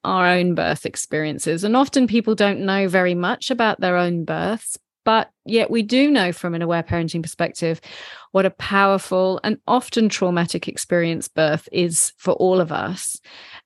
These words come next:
And often we can see as well how the birth experience does set up themes that, that we see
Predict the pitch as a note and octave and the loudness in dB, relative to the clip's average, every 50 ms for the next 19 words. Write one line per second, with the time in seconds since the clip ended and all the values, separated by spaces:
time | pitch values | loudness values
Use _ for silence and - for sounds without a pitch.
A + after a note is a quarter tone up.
0 | _ - A3 A3 A3 A3 A3 A3 A3+ A3+ A3 A3+ A3+ A3+ G#3+ - - - _ _ | _ 0 2 4 4 4 4 4 2 2 2 2 0 0 0 0 -4 -4 _ _
1 | A#3 B3 B3 - - B3 B3 A#3+ A#3+ A#3 - A#3 G#3+ - - A#3 A3+ A3 G#3 G3 | 0 0 0 0 0 0 2 2 2 2 2 0 -2 0 0 2 2 2 2 0
2 | G#3 A3 G#3+ G#3+ G#3+ G#3+ G3+ E3 F3+ G#3 G#3 G3+ G3+ G3 G3 F#3 - G#3 G#3+ A3 | 0 2 4 4 4 4 2 0 -2 -2 0 0 0 0 -2 0 2 4 4 4
3 | G#3+ - - - - - - - G3 F#3+ F#3+ F#3+ F3 - - - G#3+ G#3 G#3 G3+ | 2 0 -4 -6 -6 -6 -2 0 0 2 0 0 -4 -6 -4 0 2 2 2 2
4 | - - - - A3+ A3 G#3+ A3 A3+ G3+ - - - - - - A3+ B3+ C4+ A3+ | 0 -2 -2 0 0 0 0 0 0 0 -2 -4 -12 -6 -2 0 2 2 2 2
5 | E3 D#3+ - - F3 D#3 - - - F#3 - - G3 F#3+ F#3 - - A3+ A3 A3 | 0 -2 -4 -4 -4 -4 -4 -2 -2 -2 0 0 -2 0 0 0 2 4 4 4
6 | G#3 G3+ F3 | 4 2 0